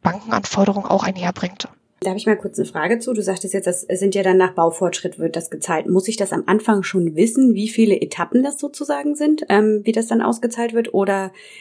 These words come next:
Speaker 2: ist das einfach der Zeitraum, den du gerade bespra-, äh, angesprochen hast, dass man eben den Abrufzeitraum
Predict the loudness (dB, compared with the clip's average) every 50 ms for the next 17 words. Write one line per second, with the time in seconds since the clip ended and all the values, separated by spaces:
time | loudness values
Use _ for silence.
0 | -8 _ 0 0 2 4 2 2 2 -2 -8 -14 -18 -6 _ -2 0 0 0 0
1 | -2 -2 0 0 0 0 0 0 0 0 0 2 2 2 2 0 -2 -2 -2 -2
2 | -2 -2 -2 -4 -4 -8 -8 -10 -8 -6 -4 -4 -2 -2 -2 -2 0 0 0 0
3 | 0 0 0 -2 -4 -4 -4 -4 -4 -6 -8 -10 -8 -6 -8 -8 -4 -4 -2 -2
4 | 0 -2 -4 -6 -14 -20 -20 _ _ -2 0 0 0 0 2 0 0 0 0 -2
5 | -2 -6 -6 -6 -6 -6 -4 -2 -2 -2 0 2 2 2 4 2 0 -2